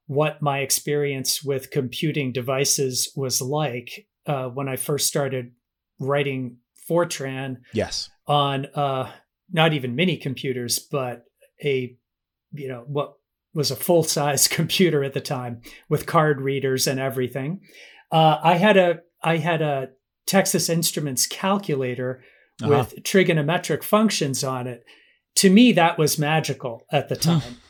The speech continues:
Speaker 1: That was my experience with computing devices when I, in fact, I got that, um, T I calculator when I graduated from high school as a graduation present.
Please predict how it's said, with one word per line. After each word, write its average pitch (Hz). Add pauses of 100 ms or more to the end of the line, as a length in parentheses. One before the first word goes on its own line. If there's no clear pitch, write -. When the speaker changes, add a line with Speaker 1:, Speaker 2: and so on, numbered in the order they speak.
(340)
Speaker 1:
That 175
was 165
my 151
experience 147
with 139
computing 143
devices 131
when 143
I, 127 (280)
in 156
fact, 185
I 170
got 180
that, 147 (100)
um, 123 (400)
T 175
I 135
calculator 131 (420)
when 139
I 135
graduated 139
from 127
high 147
school 120
as 117
a 135
graduation 131
present. 120